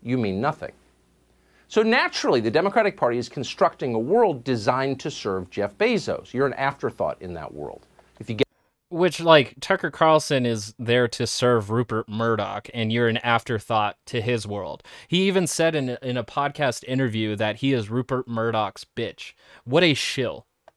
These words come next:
Speaker 1: get in the way, they will punish you. They already are punishing you. Your right to say and think what you want, to read and watch what you want,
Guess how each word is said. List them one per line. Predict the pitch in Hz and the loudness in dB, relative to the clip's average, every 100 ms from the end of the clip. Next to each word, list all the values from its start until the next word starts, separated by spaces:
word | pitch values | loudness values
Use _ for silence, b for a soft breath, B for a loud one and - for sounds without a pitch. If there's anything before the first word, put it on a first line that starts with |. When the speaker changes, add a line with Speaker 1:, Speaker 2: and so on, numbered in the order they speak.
| _ - | _ -2
Speaker 1:
get | 127 | -2
in | 101 | 0
the | |
way, | 120 180 | 4 4
they | 120 | 4
will | 104 95 | 0 -2
punish | - 269 214 - | -2 0 0 -4
you. | - - | -12 -2
They | 143 | 2
already | 175 185 | 4 4
are | 165 170 | 6 6
punishing | - 113 80 - 71 | 4 -6 -8 -12 -16
you. | - - _ _ _ b b b b | -16 -20 _ _ _ b b b b
Your | - 147 311 | 2 4 6
right | 269 196 - | 6 4 -2
to | - | -6
say | 127 - 196 202 202 | -4 2 4 6 2
and | 165 143 | -2 -4
think | - 180 156 | 0 0 0
what | 143 - | -6 -2
you | 123 | -2
want, | 117 92 - | 0 -2 -2
to | 107 | -6
read | 98 127 131 | -2 0 0
and | - 104 98 | -2 -4 2
watch | 175 285 - | 2 2 -2
what | 139 - | -8 -8
you | 95 | -10
want, | 82 80 | -6 -8